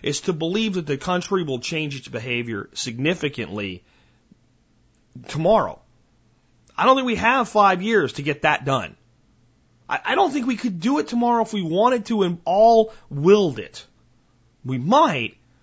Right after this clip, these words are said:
but the suffering that will go on to fix the problem,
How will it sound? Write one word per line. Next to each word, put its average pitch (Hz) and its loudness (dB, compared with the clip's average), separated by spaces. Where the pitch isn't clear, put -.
but 185 -4
the 190 -2
suffering 226 0
that 175 0
will 165 -2
go 214 2
on 185 2
to 143 -8
fix - -6
the 185 -4
problem, 113 -2